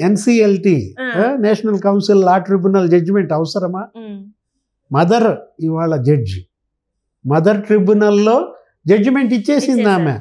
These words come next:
Speaker 2: ఉమ్.
Speaker 1: వీడు అన్యాయం చేశాడు, అది అన్యాయానికి గురైంది.
Speaker 2: గురైంది. ఉమ్.
Speaker 1: కాబట్టి తనకి న్యాయం చెయ్యాలని సొంత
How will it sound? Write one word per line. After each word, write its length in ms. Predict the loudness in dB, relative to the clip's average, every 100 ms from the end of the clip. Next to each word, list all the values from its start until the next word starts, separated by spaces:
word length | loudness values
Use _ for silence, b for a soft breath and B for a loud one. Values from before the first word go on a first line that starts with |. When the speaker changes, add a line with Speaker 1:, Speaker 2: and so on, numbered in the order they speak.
| -10
Speaker 2:
ఉమ్. 580 | -18 -18 -18 -20 _ 0
Speaker 1:
వీడు 200 | 4 4
అన్యాయం 380 | 4 2 2 2
చేశాడు, 640 | 2 2 0 0 -2 -4 _ _ _ _ _ _ _ _ _ -4
అది 180 | 0 2
అన్యాయానికి 840 | 2 -2 -2 -2 -2 0 0 -2 -6
గురైంది. 340 | -2 2 2 2
Speaker 2:
గురైంది. 220 | -2 -10
ఉమ్. 340 | -18 _ -4
Speaker 1:
కాబట్టి 320 | 0 0 0 0
తనకి 280 | 0 2
న్యాయం 480 | 0 0 0 0 -2 -8 _ -6 0
చెయ్యాలని 580 | 2 2 2 0 -2
సొంత 320 | -2 -4 -2